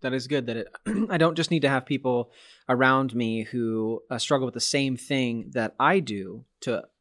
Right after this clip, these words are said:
accept me. I need people around me who maybe struggle with different things to also, 'cause I, I think that I know I can get into that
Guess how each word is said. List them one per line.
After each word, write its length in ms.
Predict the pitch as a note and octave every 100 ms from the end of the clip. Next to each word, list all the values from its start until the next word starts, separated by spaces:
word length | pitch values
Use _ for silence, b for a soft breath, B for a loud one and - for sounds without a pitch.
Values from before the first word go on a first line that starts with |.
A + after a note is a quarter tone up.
| _
accept 420 | G#2+ - G#2+ -
me. 160 | G2 G2+
I 100 | C#3
need 240 | C3 B2+
people 340 | A2 B2+ - A2
around 320 | A2 A2+ A2+
me 100 | A2+
who 80 | G#2
maybe 220 | A2+ G#2+
struggle 280 | G#2 A2 G#2
with 140 | G#2 -
different 320 | C3 B2+ F#2+
things 320 | A2+ G#2+ -
to 80 | G#2+
also, 520 | - A2+ - A2 G2+ b b -
'cause 100 | D3+ D3
I, 40 | D3
I 40 |
think 220 | C#3 D#3+
that 220 | C3+ A#2+ -
I 120 | B2
know 180 | C#3 A#2
I 140 | G2
can 160 | C3+ C3
get 100 | A2
into 200 | A2+ G#2+
that 280 | G#2+ G#2+